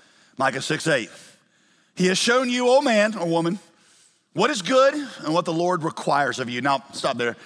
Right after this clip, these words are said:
If you're type A like me, when you see the word require, I'm like, "Oh, require. Like, I gotta know. This is what God wants from me. This is what he wants from you." This is like a summation of the Christian life. Three things. He wants you to do justice,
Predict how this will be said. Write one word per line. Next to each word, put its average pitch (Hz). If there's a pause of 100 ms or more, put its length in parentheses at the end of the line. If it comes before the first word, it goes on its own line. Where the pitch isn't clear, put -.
If 135
you're 180
type 156
A 151
like 147
me, 151 (300)
when 135
you 151
see 170
the 160
word 151
require, 156
I'm 156
like, 123
"Oh, 170 (380)
require. 160 (360)
Like, 127
I 139
gotta 156
know. 147
This 156
is 175
what 190
God 160
wants 151
from 123
me. 113
This 127
is 170
what 190
he 190
wants 185
from 175
you." 156 (280)
This 147
is 151
like 165
a 180
summation 175
of 135
the 127
Christian 147
life. 120 (640)
Three 196
things. 160
He 165
wants 180
you 175
to 175
do 196
justice, -